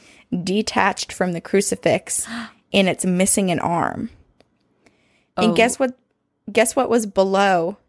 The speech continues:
Speaker 1: sitting below that cross?
Speaker 2: The crone?
Speaker 1: The crone.
Speaker 2: No.
Speaker 1: Yes.
Speaker 2: I
Speaker 1: The cross is
Speaker 2: <laughs>
Speaker 1: still on the wall, and part of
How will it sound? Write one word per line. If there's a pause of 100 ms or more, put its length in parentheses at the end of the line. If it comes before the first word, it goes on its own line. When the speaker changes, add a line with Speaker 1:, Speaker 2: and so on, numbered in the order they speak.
(300)
Speaker 1:
sitting
below
that
cross? (680)
Speaker 2:
The
crone?
Speaker 1:
The
crone. (240)
Speaker 2:
No. (200)
Speaker 1:
Yes.
Speaker 2:
I (220)
Speaker 1:
The
cross
is
Speaker 2:
<laughs>
Speaker 1:
still
on
the
wall, (1400)
and
part
of